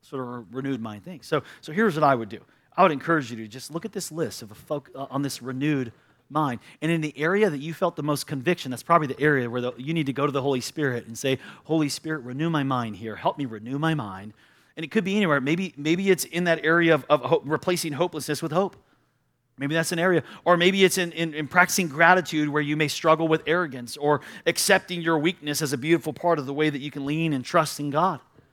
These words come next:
How do we, it's the renewed mind. It's the renewed mind that can only receive the revelation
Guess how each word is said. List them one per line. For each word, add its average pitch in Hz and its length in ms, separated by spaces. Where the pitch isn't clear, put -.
How 156 120
do 156 40
we, 147 200
it's 143 280
the 160 80
renewed 156 280
mind. 202 240
It's 143 180
the 143 100
renewed 127 360
mind 147 360
that 113 100
can 131 160
only 147 300
receive 147 420
the 127 100
revelation 131 540